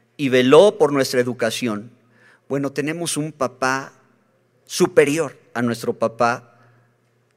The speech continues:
de la tierra, que es Papá Dios. Y te digo que dentro de la sabiduría de Dios hay dos cosas que quiero resaltar. Una,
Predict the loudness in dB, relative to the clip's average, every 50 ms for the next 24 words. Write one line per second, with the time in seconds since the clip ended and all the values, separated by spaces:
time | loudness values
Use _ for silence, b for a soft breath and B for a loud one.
0 | _ -2 0 0 0 0 -2 -2 -4 -6 -6 -6 -8 -14 -20 -20 _ _ _ _
1 | _ _ _ _ _ b b b b b b b b -8 -2 0 2 4 2 2
2 | 0 -4 -8 -10 -12 _ _ _ _ -8 -8 -8 -6 -6 -6 -6 -6 -8 _ _
3 | _ _ _ _ _ _ _ -14 -10 -8 -6 -6 -6 -8 -12 -16 -16 -16 -18 -20
4 | -20 -20 -20 -20 _ _ _ _ _ _ _ _ _ _ _ _ _ _ _ _
5 | _ _ _ _ _ _ _ _ _ _ _ _ _ _ _ _ _ _ _ _
6 | _ _ _ _ _ _ _ _ _ _ _ _ _ _ _ _ _ _ _ _
7 | _ _ _ _ _ _ _ _ _ _ _ _ _ _ _ _ _ _ _ _
8 | _ _ _ _ _ _ _ _ _ -10 -2 -2 0 2 0 0 2 2 2 4
9 | 4 2 2 2 2 4 4 4 2 2 0 0 -2 -2 -2 2 2 2 2 2
10 | 0 -4 -2 -2 -2 0 0 -2 0 0 0 -2 0 0 -2 -2 -2 -4 -12 -14
11 | -14 -6 -4 -2 -2 0 -2 -2 -4 -6 -6 -10 -10 -10 -14 -16 -16 -18 _ b
12 | b b b b b b -4 -4 -2 -2 -2 -4